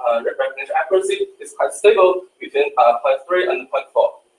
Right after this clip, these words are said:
whi-, whi-, which suggests that there's no obvious, um, mo-, modulation effect for experience. So we have, uh, what, what they think this may happen be-,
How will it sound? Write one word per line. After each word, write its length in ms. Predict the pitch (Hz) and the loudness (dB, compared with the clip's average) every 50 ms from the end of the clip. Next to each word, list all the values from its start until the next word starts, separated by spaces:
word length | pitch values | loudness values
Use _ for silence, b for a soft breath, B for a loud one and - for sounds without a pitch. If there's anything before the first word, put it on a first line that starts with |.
| _ _ _ _ _ _ _ | _ _ _ _ _ _ _
whi-, 180 | - 170 185 - | 2 2 4 6
whi-, 220 | 156 156 147 151 151 160 | 6 6 6 4 4 2
which 160 | 190 185 - - | 2 4 2 2
suggests 360 | - 147 - - - - - - | 2 4 4 4 2 2 2 2
that 180 | 143 135 - - - _ _ _ | 2 2 2 -2 -12 _ _ _
there's 180 | 113 113 - - | 0 0 2 4
no 240 | 185 214 202 196 165 | 4 6 6 6 6
obvious, 440 | 160 160 - 143 135 139 139 - - - | 4 4 4 4 4 2 2 -2 -2 0
um, 220 | 120 117 117 113 - - _ _ _ | 2 2 2 2 -2 -6 _ _ _
mo-, 140 | 143 139 - | 0 0 2
modulation 380 | - - - - 151 - - 208 | 2 0 2 2 2 4 4 2
effect 360 | 185 - - 165 160 160 - _ _ - | 2 2 2 0 0 0 -4 _ _ -6
for 100 | 143 131 | -6 -4
experience. 600 | - - - - - - - - _ - - - _ _ _ _ _ _ _ _ _ _ _ _ _ _ | -6 -8 -6 -4 -4 -4 -6 -10 _ -20 -20 -20 _ _ _ _ _ _ _ _ _ _ _ _ _ _
So 280 | - 190 185 175 180 | -2 2 2 2 2
we 80 | 175 170 - | 2 0 -2
have, 180 | - - - 208 | -2 -2 0 -2
uh, 540 | - - - 160 160 160 156 160 160 147 - - - _ _ | 0 2 4 4 6 6 6 6 4 4 2 -2 -8 _ _
what, 180 | - 220 - - | 2 2 2 2
what 120 | 214 - | 2 2
they 100 | 214 240 | 2 0
think 360 | - - - 208 185 - - | 0 -2 -4 -4 -4 -4 -6
this 160 | 160 165 160 - - | -6 -6 -6 -8 -8
may 120 | - - - - | -10 -10 -2 2
happen 360 | 220 233 - - 170 160 160 | 2 2 2 2 -4 -6 -6
be-, 140 | 156 139 135 | -8 -10 -10